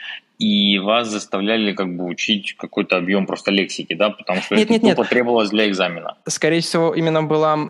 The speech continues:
Speaker 2: моё решение, потому что нас учили там по учебникам,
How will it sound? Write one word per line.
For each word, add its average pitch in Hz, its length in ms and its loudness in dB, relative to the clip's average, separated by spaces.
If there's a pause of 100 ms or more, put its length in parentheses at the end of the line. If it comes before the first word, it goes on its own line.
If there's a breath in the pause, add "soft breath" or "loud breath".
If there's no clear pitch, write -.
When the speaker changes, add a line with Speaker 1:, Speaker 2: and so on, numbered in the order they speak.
Speaker 2:
моё 185 360 2
решение, 131 520 0
потому 135 380 0
что 143 240 0
нас 165 260 0
учили 143 380 -2
там 113 180 -4
по 123 100 -4
учебникам, 196 800 0